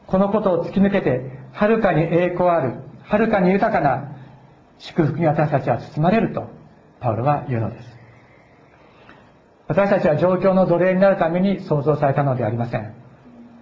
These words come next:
私たちを苦しめるものは、私たちの肉の心や私の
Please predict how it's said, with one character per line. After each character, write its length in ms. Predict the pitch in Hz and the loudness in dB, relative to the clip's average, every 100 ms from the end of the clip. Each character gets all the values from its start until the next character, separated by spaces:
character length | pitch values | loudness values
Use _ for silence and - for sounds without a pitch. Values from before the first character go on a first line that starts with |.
| - _ - - - - - - _ _ - - - - - - - - - - - - | -20 _ -20 -20 -20 -20 -20 -20 _ _ -20 -20 -20 -20 -20 -20 -20 -20 -20 -20 -16 -6
私 240 | 156 208 | 0 2
た 100 | 208 | 2
ち 80 | 180 | 2
を 40 | 165 | 0
苦 160 | 185 | 0
し 80 | 185 196 | 0 0
め 80 | |
る 60 | 180 | 2
も 100 | 160 | 2
の 80 | 160 | 2
は、 60 | |
私 200 | 151 202 | 2 0
た 100 | 202 | 0
ち 60 | - | 0
の 100 | 156 | 0
肉 280 | 143 151 190 | -2 0 0
の 100 | 185 | 0
心 320 | - 190 185 | 0 -2 0
や 80 | 131 | 2
私 260 | 127 180 - | 2 0 2
の 320 | 190 185 - | 0 0 -4